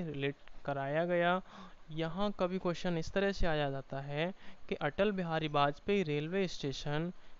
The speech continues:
किस स्टेशन का नाम बदल कर रख दिया गया था, तो इन्हें reverse site से भी याद कर लीजिएगा कि हबीबगंज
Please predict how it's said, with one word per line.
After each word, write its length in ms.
किस 220
स्टेशन 420
का 160
नाम 360
बदल 240
कर 160
रख 220
दिया 260
गया 280
था, 360
तो 100
इन्हें 400
reverse 480
site 260
से 180
भी 300
याद 380
कर 200
लीजिएगा 720
कि 100
हबीबगंज 920